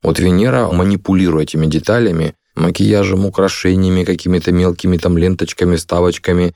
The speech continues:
подмечая какие-то нюансы мимики, вот на этих мелочах может очень даже хорошо прорабатываться. То есть это не вопрос вообще.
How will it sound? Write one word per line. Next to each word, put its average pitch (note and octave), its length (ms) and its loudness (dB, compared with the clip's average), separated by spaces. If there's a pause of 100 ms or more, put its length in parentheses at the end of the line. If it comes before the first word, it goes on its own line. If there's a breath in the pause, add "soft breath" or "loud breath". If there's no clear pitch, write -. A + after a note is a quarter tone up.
(140)
подмечая F#2 480 2
какие-то F#2+ 320 -4
нюансы F#2+ 420 0
мимики, F#2 720 0 (300)
вот - 180 0
на A2+ 120 2
этих - 360 0
мелочах F2+ 580 0
может F#2 280 -2
очень A2+ 400 0
даже F#2 200 0
хорошо E2+ 320 -2
прорабатываться. D#2 760 -2 (200 loud breath)
То E2+ 60 2
есть D#2 100 0
это F#2 200 -2
не G2+ 100 2
вопрос G2 400 0
вообще. - 420 -4